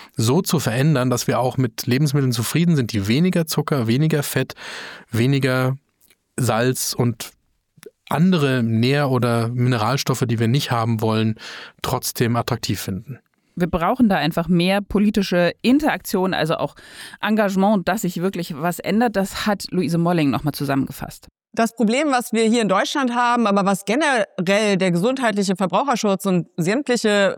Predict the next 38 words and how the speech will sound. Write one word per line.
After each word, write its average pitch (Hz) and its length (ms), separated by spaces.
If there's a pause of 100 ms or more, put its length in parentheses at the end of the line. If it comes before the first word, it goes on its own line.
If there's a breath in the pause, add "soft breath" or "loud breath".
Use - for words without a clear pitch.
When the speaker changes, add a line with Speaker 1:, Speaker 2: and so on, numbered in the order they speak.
(120)
Speaker 3:
Präventionsmaßnahmen 202 1300
haben, 190 280
ist, 185 360
ähm, 190 440 (120)
ja, 185 320
there 185 280
is - 140
no 233 160
glory 214 400
in 196 100
prevention, 214 540
wie 180 40
man 170 120
so 165 80
schön 156 260
sagt 156 280
auf 156 140
Englisch. 156 360 (240 soft breath)
Das 196 140
Problem 226 340
ist, 302 100
dass 240 140
Prävention 233 600
immer 240 160
langfristig 190 720
wirkt, 147 240
dass 180 100
die 196 120
Politik 208 600
aber 214 160
eben 220 240
immer 233 140
nur 233 120
in 220 60
Legislaturperioden 190 1000
denkt. 143 260
Das 165 140
heißt, 196 240